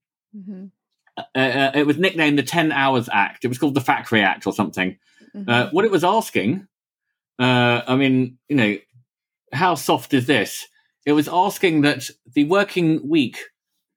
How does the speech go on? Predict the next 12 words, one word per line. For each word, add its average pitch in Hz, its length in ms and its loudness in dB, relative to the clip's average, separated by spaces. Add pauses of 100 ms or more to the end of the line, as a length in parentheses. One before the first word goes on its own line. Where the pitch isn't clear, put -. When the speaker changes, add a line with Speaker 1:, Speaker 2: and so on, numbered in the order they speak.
(220)
Speaker 2:
um, 123 340 2
be 156 140 2
reduced, 156 680 0 (400)
to, - 100 -10 (200)
be 151 120 2
made 151 200 2
a 151 40 4
maximum 147 600 0
of 120 180 0
sixty - 460 0
hours 104 640 -2 (680)
for 131 580 2